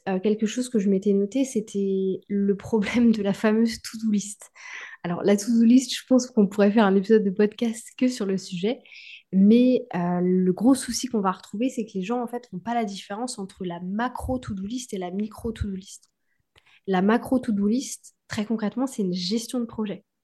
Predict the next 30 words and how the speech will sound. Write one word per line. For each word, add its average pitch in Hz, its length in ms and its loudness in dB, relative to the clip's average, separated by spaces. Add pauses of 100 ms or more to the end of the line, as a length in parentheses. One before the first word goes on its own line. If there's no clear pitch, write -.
(120)
C'est-à-dire 208 400 -4
que 214 100 -4
vous 196 200 -2
avez 180 380 0 (220)
un 247 120 2
document 233 560 -2 (120)
avec 180 380 -6
vos 185 140 -4
différents 226 400 -2
pôles 220 220 2
de 196 80 0
travail, 202 500 -6 (240)
formation, 175 540 -6
marketing, 202 760 -4
client, 196 400 -6
Instagram, 190 560 -6
YouTube, 190 320 -8
tout - 80 -16
ce - 60 -16
que 196 80 -6
vous 170 180 -8
voulez. 180 240 -8 (500)
Et 240 100 4
en 202 100 4
fonction 233 400 2
de 196 60 0
ça, 262 380 -2
vous 196 240 -4
avez 196 320 -2
les 190 200 -2